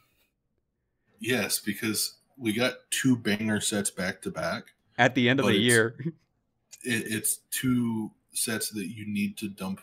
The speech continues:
Speaker 1: money in because they're both meta relevant sets, and if you wanna play meta, these sets are, like,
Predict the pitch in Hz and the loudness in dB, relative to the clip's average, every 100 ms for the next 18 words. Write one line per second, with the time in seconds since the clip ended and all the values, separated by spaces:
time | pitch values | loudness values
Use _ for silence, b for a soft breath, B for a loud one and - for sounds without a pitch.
0 | 101 98 98 95 90 90 92 - 95 - | -6 -4 -2 -2 -4 -6 -8 -6 -6 -6
1 | - _ _ _ _ _ 101 95 85 95 | -12 _ _ _ _ _ -4 -4 -4 -4
2 | 98 - 95 98 95 87 87 92 90 92 | -4 -6 -10 -6 -6 -6 -6 -6 -8 -8
3 | - 98 90 - 98 - 98 95 87 104 | -6 -6 -8 -10 -12 -10 -8 -8 -8 -4
4 | 95 90 95 90 90 90 _ _ _ _ | -4 -4 -6 -6 -8 -10 _ _ _ _
5 | _ - 104 98 101 - - 101 - 95 | _ -2 0 0 0 0 0 -2 -2 -4
6 | 95 90 87 | -4 -6 -8